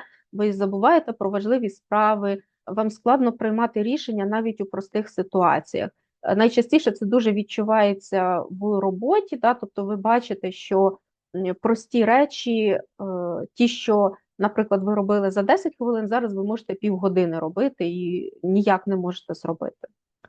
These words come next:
Може погіршуватися пам'ять, увага,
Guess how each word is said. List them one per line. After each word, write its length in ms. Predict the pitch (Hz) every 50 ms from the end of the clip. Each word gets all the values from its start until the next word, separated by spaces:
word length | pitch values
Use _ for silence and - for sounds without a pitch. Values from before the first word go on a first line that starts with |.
| _ _ _ -
Може 220 | 233 247 226 214
погіршуватися 920 | - - 196 190 202 196 196 - - 180 185 175 - - 165 - - 175 165 - -
пам'ять, 560 | 254 285 320 320 294 262 240 226 226 220 _ -
увага, 640 | 190 185 185 196 - 277 294 285 247 240 254 262